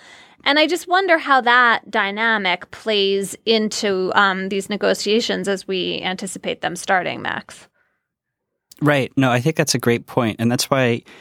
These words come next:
Speaker 2: you hear, when you talk to former diplomats about the way that these talks are being structured, they are just pulling their hair out, because the way that this is supposed to work is that you have months or years of pre-negotiations with low-level officials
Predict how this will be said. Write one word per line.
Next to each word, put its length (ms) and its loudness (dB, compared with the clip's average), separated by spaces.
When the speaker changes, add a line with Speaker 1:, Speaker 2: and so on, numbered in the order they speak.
Speaker 2:
you 160 -4
hear, 640 0
when 140 4
you 100 2
talk 320 -2
to 180 2
former 440 0
diplomats 840 -2
about 480 0
the 140 0
way 480 2
that 160 -2
these 200 0
talks 380 0
are 60 0
being 200 0
structured, 460 -4
they 140 2
are 80 2
just 200 -2
pulling 440 2
their 120 0
hair 320 0
out, 220 -4
because 360 -2
the 120 0
way 160 4
that 160 0
this 160 0
is 80 0
supposed 400 0
to 80 -2
work 240 0
is 120 0
that 60 0
you 100 -2
have 120 0
months 480 2
or 60 2
years 340 2
of 80 -4
pre-negotiations 880 0
with 140 0
low-level 460 4
officials 600 0